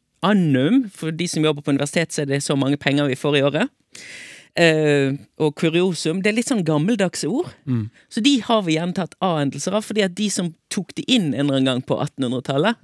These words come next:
Speaker 1: ja, kanskje ikke antibiotikum, men det er jo bygget på en eldre, eh, stamme, de, eh, visste at dette er et latin, og de bøyde med A. Det kan vi av og til se, hvis vi leser, hvis vi,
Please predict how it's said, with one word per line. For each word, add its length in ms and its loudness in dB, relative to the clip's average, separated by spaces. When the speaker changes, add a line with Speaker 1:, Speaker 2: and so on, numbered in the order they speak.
Speaker 1:
ja, 160 -12
kanskje 300 -8
ikke 320 -12
antibiotikum, 640 -4
men 140 2
det 80 2
er 60 2
jo 100 -8
bygget 320 -2
på 80 -2
en 100 -8
eldre, 360 -2
eh, 180 -2
stamme, 480 -2
de, 320 0
eh, 220 0
visste 420 -4
at 140 -10
dette 180 -4
er 120 -2
et 40 -4
latin, 360 0
og 100 -4
de 80 0
bøyde 320 -2
med 180 -4
A. 120 -6
Det 100 6
kan 120 -6
vi 40 4
av 140 6
og 40 -2
til 140 6
se, 360 4
hvis 200 -2
vi 80 0
leser, 480 2
hvis 260 -8
vi, 200 -4